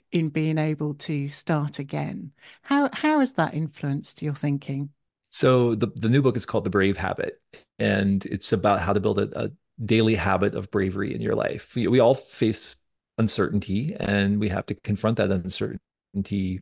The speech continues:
Speaker 2: purposefully. And by purposefully, I mean we're either going to rise to the moment or we're gonna retreat into comfort.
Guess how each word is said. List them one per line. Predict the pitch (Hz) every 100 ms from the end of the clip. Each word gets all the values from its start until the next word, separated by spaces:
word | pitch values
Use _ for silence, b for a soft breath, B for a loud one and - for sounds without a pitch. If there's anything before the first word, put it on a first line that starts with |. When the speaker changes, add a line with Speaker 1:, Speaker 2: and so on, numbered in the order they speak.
| _ -
Speaker 2:
purposefully. | 180 - - - - - 113
And | 101 104 104 B B B B B _ -
by | 123
purposefully, | 208 208 - 110 101
I |
mean | 104 104
we're | 107
either | 98 113
going | 110 107 104
to | - 107 98 95
rise | 98 98 104
to | -
the | 131
moment | 113 107 110 104 -
or | - 104
we're | 95 98
gonna | 98
retreat | 92 95 - 95 - - -
into | 95 - 92
comfort. | - 92 85 - -